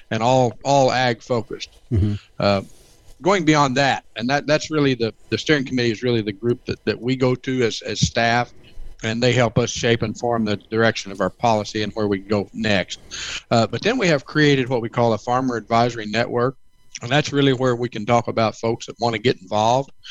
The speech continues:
Speaker 1: that, that like what they hear about ripe and wanna go out and, and be interested in talking about ripe. Uh, we would,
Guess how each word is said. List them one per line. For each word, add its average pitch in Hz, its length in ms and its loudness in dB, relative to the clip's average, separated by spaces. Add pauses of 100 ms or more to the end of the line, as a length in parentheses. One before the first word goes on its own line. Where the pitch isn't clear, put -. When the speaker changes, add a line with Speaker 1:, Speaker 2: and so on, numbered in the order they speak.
(340)
Speaker 1:
that, 104 160 -4
that 104 240 -2
like 120 300 0
what 135 120 0
they 120 140 -2
hear 131 180 0
about 123 320 0
ripe 123 400 0
and 104 140 -12
wanna 120 180 -2
go 110 160 -2
out 120 160 4
and, 107 180 -8
and 104 300 -6
be 120 140 0
interested 113 400 -2
in 95 120 -8
talking 120 360 0
about 117 240 -2
ripe. 123 340 0 (460)
Uh, 101 120 0
we 127 180 0
would, 135 200 0